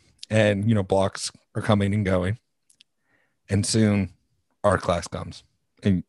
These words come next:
I'm revving myself up. I'm, like, in the washroom talking to myself, like, "It's Juliet, dude. She says she likes you, man. <laughs> You can do this, bro," you know? And so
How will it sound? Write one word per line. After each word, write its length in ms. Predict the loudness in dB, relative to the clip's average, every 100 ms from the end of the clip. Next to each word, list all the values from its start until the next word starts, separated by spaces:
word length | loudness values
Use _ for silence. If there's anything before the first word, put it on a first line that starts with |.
| _ 2
I'm 160 | 6
revving 240 | 8 6 4
myself 380 | -2 -2 -2 -2
up. 180 | -4 -2
I'm, 80 | -2
like, 200 | 0 -2
in 320 | 2 4 6
the 80 | 6
washroom 440 | 8 6 4 -2
talking 240 | -2 -2
to 40 | -2
myself, 320 | -2 -2 -4
like, 160 | -6 -10 -20 -20 -20 -20 -20 _
"It's 120 | -12 -6
Juliet, 440 | -4 -2 -2 -4
dude. 280 | -6 -6 -4 -8 -10 -14 -18 -20 _ _ -20 -20 _
She 180 | -14
says 200 | -6 -4
she 100 | 4
likes 280 | 8 8 6
you, 80 | 6
man. 300 | 8 8 6
<laughs> 100 | 2 -2 -10 _ -20 -20 -20 -10
You 140 | -2 2
can 140 | 8
do 180 | 10 10
this, 180 | 10 6
bro," 440 | 2 0 -2 -12 _ -6
you 100 | -2
know? 240 | 0 -2 -4 _ _ 0
And 160 | 0
so 340 | 4 4 4